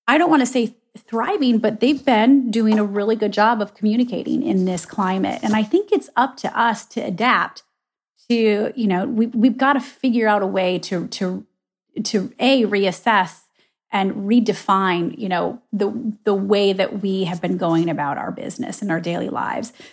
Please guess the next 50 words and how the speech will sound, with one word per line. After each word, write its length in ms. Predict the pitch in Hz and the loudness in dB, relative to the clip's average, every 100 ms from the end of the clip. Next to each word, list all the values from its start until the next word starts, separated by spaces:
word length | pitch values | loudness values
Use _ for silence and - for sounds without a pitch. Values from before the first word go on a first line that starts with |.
| _ _ _ _ _ - - | _ _ _ _ _ -16 0
For 160 | 262 | 6
us 180 | 269 254 | 6 6
as 100 | 240 | 0
a 80 | 208 | 0
family, 420 | - 220 262 196 | 0 2 2 2
I 80 | 190 | 2
mean, 180 | 190 180 | 0 -2
sure, 300 | - 247 202 | 0 0 0
we've 180 | 190 190 | -2 -2
been 220 | 185 175 | -2 -4
getting 280 | - 196 196 | -2 0 2
on 140 | 185 | 0
each 140 | 180 | 0
other's 240 | 180 165 160 | -2 -2 0
nerves. 340 | 180 196 226 | 2 2 2
I 120 | 185 | 2
annoy 320 | 175 180 185 185 | 2 0 0 0
my 120 | 175 | -2
kids 360 | 170 185 196 196 | 0 0 0 0
and 100 | 196 | 2
they 120 | 190 | 2
annoy 340 | 185 185 185 | 2 0 2
me. 260 | 214 247 196 | 4 4 2
Let's 220 | 196 - | 0 -2
just 160 | 196 - | -6 -4
be 140 | 190 | -2
real, 400 | 202 285 202 180 | 2 2 2 0
okay? 500 | 185 214 214 254 285 - - _ | 0 0 2 0 -2 -10 -20 _
We're, 400 | 196 196 196 - - | 0 2 2 -2 -4
we're 380 | 220 208 196 202 | -2 -2 0 0
in 140 | 196 | 2
the 40 | 190 | 2
same 240 | 226 202 | 0 0
house 300 | 190 233 254 | 0 0 0
together 340 | 220 190 180 | -2 0 -2
twenty-four 540 | 185 - 190 190 190 180 | -4 -4 -4 -2 -4 -4
seven. 520 | - 175 170 196 214 _ _ _ - | -2 -2 0 -2 -4 _ _ _ 0
But, 260 | - - - - | 0 0 -6 -2
um, 600 | 233 226 220 220 - _ _ _ - | 0 2 0 -4 -8 _ _ _ 0
you 80 | 247 | 0
know, 180 | 226 | 2
just 420 | 240 - 294 - - | -2 -2 -2 -4 -6
it's, 260 | - - - | -6 -8 -14
it's 240 | - 240 - | -6 -6 0
also 540 | 233 247 269 262 262 | 0 0 0 0 -2
been 180 | 247 247 | 0 0
an 100 | 247 | 0
opportunity 760 | - 226 226 - 220 226 233 226 | -2 -4 -4 0 0 0 -2 -4
to 140 | - | -4
s-, 320 | 214 - - | -6 -8 -16